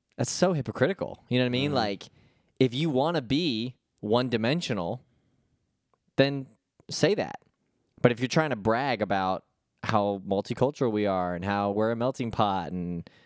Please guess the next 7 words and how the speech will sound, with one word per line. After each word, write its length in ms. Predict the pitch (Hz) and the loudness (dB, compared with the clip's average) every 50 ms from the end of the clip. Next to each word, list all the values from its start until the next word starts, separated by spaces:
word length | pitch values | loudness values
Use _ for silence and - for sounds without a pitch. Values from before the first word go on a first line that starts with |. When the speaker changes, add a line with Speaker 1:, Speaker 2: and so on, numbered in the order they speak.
| _ _ _ _ _ _ _ _ _ _ _ _ - | _ _ _ _ _ _ _ _ _ _ _ _ -6
Speaker 1:
you 160 | 127 110 101 | -4 -2 0
know, 200 | 95 90 90 92 | 0 0 0 0
we're 360 | 95 104 107 107 110 107 107 | 0 0 0 0 0 -2 -2
so 260 | - - 127 120 123 120 | 0 2 2 2 2 2
diverse, 920 | 127 123 120 113 123 139 143 135 123 113 104 - - - - - - - - - | 2 0 0 2 0 0 2 0 0 -2 -2 -4 -8 -10 -12 -12 -14 -14 -6 -2
and 180 | 107 107 107 | -2 0 2
then 380 | 107 104 104 104 101 101 98 | 2 0 0 -2 -2 -4 -6